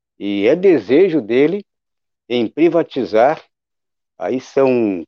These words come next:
quatro, portanto, são quatro empresas, a princípio, quatro grandes empresas estatais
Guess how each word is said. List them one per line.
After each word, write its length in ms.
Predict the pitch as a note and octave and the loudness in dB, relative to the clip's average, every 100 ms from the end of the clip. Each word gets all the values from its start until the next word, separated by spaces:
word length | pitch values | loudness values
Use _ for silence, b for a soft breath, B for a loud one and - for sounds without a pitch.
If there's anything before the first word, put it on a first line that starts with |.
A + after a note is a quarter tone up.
| _ | _
quatro, 720 | G#2+ A#2 F3+ - A#2+ G#2 D#2 _ _ _ | -4 -2 -2 -6 -6 -6 -6 _ _ _
portanto, 380 | G2+ - B2+ D3 | -20 -6 -6 -6
são 340 | - C3+ D3+ - - | -6 -4 -4 -8 -4
quatro 680 | A2+ D#3 E3 - E3+ E3+ | -2 0 -4 -2 0 2
empresas, 1000 | C3+ A#2 - A2 D#3+ C3+ D#3+ - - - _ _ _ _ _ _ _ D#2+ | 0 -2 -4 -2 0 0 -2 -2 -12 -18 _ _ _ _ _ _ _ -10
a 140 | G2+ | -8
princípio, 600 | C3+ B2 - C#3 C#3+ E3+ - | -6 -8 -4 -6 -4 -10 -4
quatro 500 | A2+ D3 - A2+ F2 | 0 0 -2 -6 -6
grandes 480 | B2 F#3 B3 F3+ | -2 0 0 -2
empresas 800 | C3+ A2+ - C#3+ E3 C#3 C3+ - - | -2 -4 -4 -2 0 0 -4 -8 -8
estatais 840 | C#3+ C#3+ C#3 - - A2+ D3 - | -8 -6 -10 -10 -2 0 0 -4